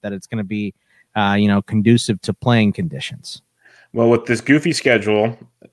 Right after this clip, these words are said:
Speaker 2: eh, due to weather, they always have, uh, most of those bad locations with an off day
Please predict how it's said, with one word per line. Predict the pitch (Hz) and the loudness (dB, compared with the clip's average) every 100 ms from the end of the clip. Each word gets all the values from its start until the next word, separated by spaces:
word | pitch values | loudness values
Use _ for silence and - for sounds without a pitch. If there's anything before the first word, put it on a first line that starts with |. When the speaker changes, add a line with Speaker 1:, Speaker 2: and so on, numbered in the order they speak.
| - | -6
Speaker 2:
eh, | 107 | -4
due | 107 120 | 0 -2
to | 117 | 0
weather, | 117 131 107 101 | 4 4 4 4
they | 104 | 4
always | 107 110 - | 2 0 -2
have, | 113 113 110 | 2 2 4
uh, | 107 | 2
most | 104 113 - | 2 0 2
of | |
those | 113 98 | -2 0
bad | - 110 120 | 0 0 2
locations | 113 107 - 117 117 95 104 104 | 2 2 2 -2 -2 -4 -6 -2
with | 113 | 0
an | 110 | 2
off | 120 165 - | 4 4 4
day | 92 76 | -2 -4